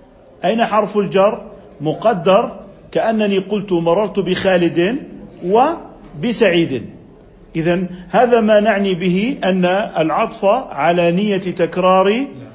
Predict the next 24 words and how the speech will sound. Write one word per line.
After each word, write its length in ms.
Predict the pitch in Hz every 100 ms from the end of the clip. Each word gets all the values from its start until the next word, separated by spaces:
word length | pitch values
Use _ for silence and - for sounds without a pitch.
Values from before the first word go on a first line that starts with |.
| - - -
العامل، 640 | 170 156 190 190 165 131 113 - - -
على 260 | - 143 160
نية 180 | 170 190
تكرار 840 | 180 170 156 170 180 180 180 220 - - - -
العامل. 540 | 170 170 175 160 143 120
جاء 280 | 180 214 196
خالد 420 | - 214 226 196
ومحمد، 1080 | 247 262 202 196 196 190 185 185 160 147 107 - - - - -
أي 140 | 165 156
جاء 340 | 135 226 220
خالد 400 | 180 196 185 175
وجاء 960 | 185 220 175 147 175 190 196 247 320 - - - - - -
محمد، 720 | - 160 165 185 165 143 123 104 - -
واضح؟ 400 | 139 160 185 208
على 240 | 143 165 170
نية 180 | 208
تكرار 880 | 196 185 185 170 170 175 180 226 240 175
العامل. 460 | 160 156 151 135 107 - - -
أين 200 | 190 220
الرافع 540 | 226 208 233 208 180 156
في 180 | 156
محمد؟ 520 | 185 185 185 214 220 226
الفعل 720 | 262 - 175 147 196 139 - - - - -
جاء 440 | 135 160 131 117